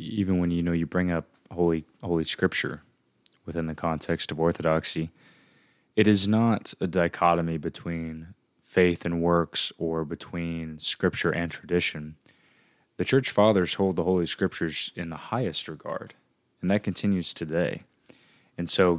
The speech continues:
getting over the barrier of tradition as being something that's just old, frankly, something that's just deserted,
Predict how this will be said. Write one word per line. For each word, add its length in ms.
getting 320
over 220
the 80
barrier 500
of 320
tradition 560
as 160
being 300
something 480
that's 160
just 360
old, 520
frankly, 320
something 340
that's 140
just 280
deserted, 560